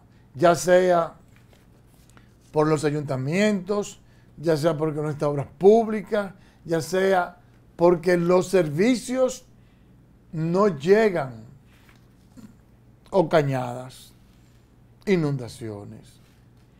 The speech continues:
focos de infección, basura,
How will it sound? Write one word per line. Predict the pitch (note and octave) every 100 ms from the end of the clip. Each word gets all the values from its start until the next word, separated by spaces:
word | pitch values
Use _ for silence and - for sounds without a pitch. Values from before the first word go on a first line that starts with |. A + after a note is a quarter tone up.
| _ _ _
focos | - A#3 G#3 D3+ F#3+ E3+ -
de | D3+ D#3
infección, | C3+ B2 - B2 A2+ A#2 B2 - _ _ _ _ _ _ -
basura, | F#3 E3 F#3+ E3 - D3 C3 C3